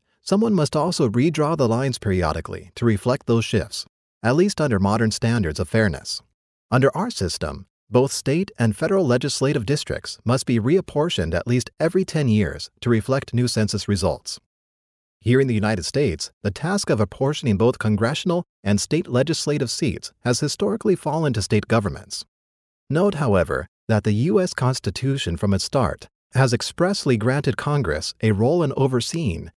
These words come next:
how states hold elections for its own members. Article one, Section four of the document provides, "The times, places, and manner of holding elections for senators and representatives shall be prescribed in each state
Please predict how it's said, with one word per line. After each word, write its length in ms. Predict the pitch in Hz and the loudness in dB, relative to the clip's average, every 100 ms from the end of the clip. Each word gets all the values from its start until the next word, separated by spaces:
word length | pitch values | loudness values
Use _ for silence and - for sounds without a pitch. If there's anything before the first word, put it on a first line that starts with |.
| _ _ | _ _
how 180 | 147 - | -2 -2
states 360 | - 147 147 | 0 -2 0
hold 180 | - 131 | 2 4
elections 500 | 113 127 - 82 78 | 4 0 -2 -4 -4
for 220 | - 98 | 0 0
its 120 | 92 | 2
own 140 | 107 101 | 2 4
members. 520 | 101 85 71 - - _ _ _ _ - | 4 2 -4 -10 -18 _ _ _ _ 0
Article 360 | 185 220 165 | 0 0 -2
one, 320 | 101 101 65 - _ | 0 0 -2 -10 _
Section 400 | - 135 - 175 | -2 -2 0 -2
four 240 | 147 156 | 0 0
of 140 | 156 104 | 2 0
the 60 | |
document 480 | 98 113 - 85 80 | 2 0 -2 -4 -4
provides, 600 | 101 82 73 78 87 - _ _ _ | -2 -2 -4 -6 -10 -12 _ _ _
"The 80 | 107 | -2
times, 640 | 92 104 92 101 139 - - _ - | 0 -2 0 0 -2 -8 -14 _ -2
places, 600 | 139 185 - 76 - - | 0 0 -2 -4 -6 -10
and 220 | - 117 104 | -2 0 0
manner 480 | 170 185 78 73 - | -2 -2 -2 -4 -4
of 140 | 101 95 | -4 -2
holding 320 | 151 170 175 | -2 0 0
elections 440 | 123 123 - 143 | 0 0 -2 -4
for 120 | - 110 | -2 -2
senators 560 | - 127 139 131 127 | 0 0 2 0 0
and 160 | 107 107 | 2 2
representatives 800 | 107 98 107 101 90 80 78 - _ _ | 2 2 2 0 -2 -8 -10 -16 _ _
shall 220 | 131 127 | 0 2
be 120 | 123 | 2
prescribed 580 | 113 107 - 156 170 107 | 0 -2 -4 -2 0 0
in 120 | 98 160 | 0 0
each 160 | 185 | -2
state 420 | - - 117 80 | -2 -2 -2 -4